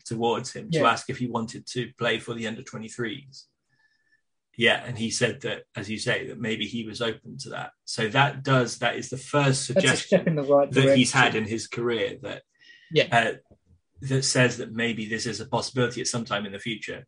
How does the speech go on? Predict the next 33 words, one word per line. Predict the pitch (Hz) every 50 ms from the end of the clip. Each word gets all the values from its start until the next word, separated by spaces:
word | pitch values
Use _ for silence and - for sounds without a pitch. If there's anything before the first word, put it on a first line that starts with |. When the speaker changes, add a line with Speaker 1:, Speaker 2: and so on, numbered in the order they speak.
| -
Speaker 1:
And | - 117
again, | 110 113 117 113
if | 113 110 -
you're | 107 101
poor, | - - 123 120 107 101 98 - - _ -
that, | 120 113 107 - - - - - -
that | 113 104 117 107 95 -
should | - 120 104 -
be, | 127 120 113 110 110
um, | 110 107 107 107 107 110 - _ _ _ _ _ _ _ _ _ _ _ _ - _ _ _ _ _ _ _ _ _ _ _ _ _ _ _ _ _ _ _ _ _ _ _ _ _ _ -
uh, | 123 123 123 -
that | 131 143 143 - -
should | - - - 131 135 -
be | - 123 117 113 113 110 - - - - -
making | 131 123 131 131 - 127 113 107
you | 110 113
take | 110 - - 113 - -
notice | 120 117 110 - - - - - - - - _ -
of, | 110 107 107 101 - - _ _ -
of | 120 104 101 - - -
the | 120
potential | - - 135 - - 117 113 - - - 110 - - - -
that | 117 117 80
this | 90 117 -
player | - - - 110 98 98
could | 107 101
have, | - 120 110 - - -
because | - 131 127 110 104 - - - - - - - - - _ _ _ _ _ _ _ _ _ - - 135 - - _ _ - - - - _ _ _ -
he | 131 127 131 113
could | - - 135 -
be | - 107
absolutely | 104 117 - - - 151 - 107
fantastic. | - - 104 95 - 107 104 - - - -